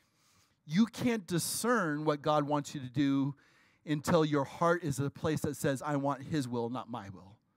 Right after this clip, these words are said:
That's what we're gonna talk about more next week. Point number three, devoted to Scripture.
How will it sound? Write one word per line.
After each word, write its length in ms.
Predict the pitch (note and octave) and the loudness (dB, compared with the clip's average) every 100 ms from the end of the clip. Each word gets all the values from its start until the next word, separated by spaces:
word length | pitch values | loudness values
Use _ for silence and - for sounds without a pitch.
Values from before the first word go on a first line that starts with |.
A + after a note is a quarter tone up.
| _ _ _ _ _ _ - | _ _ _ _ _ _ -10
That's 260 | - F#3+ A3 | 6 6 8
what 100 | A#3 | 4
we're 80 | F3+ | 4
gonna 140 | F3+ | 2
talk 180 | - E3 | 2 2
about 180 | D3+ C#3+ | 2 0
more 200 | D3 C3 | 0 0
next 340 | C#3+ C#3 - | -2 -4 -10
week. 160 | B2 G#2 _ _ _ _ _ _ _ _ _ _ _ _ _ _ _ _ _ _ _ _ _ _ _ _ - _ | -14 -16 _ _ _ _ _ _ _ _ _ _ _ _ _ _ _ _ _ _ _ _ _ _ _ _ -20 _
Point 200 | F3 F3 | -4 0
number 160 | D3+ C#3+ | 0 -2
three, 400 | - F#3 C#3 A#2+ _ _ _ _ _ _ _ _ _ _ _ _ - | -4 -4 -2 -6 _ _ _ _ _ _ _ _ _ _ _ _ -2
devoted 600 | D3 B2+ E3 E3+ F#3+ D3+ | -2 4 4 6 2 -2
to 560 | - E3 D3+ C#3+ C#3 C3+ _ _ _ _ _ - | -6 0 2 4 2 -2 _ _ _ _ _ -16
Scripture. 1000 | - - - - F#3+ - - G2 G#2 | -10 -8 -8 -4 -4 -6 -14 -14 -18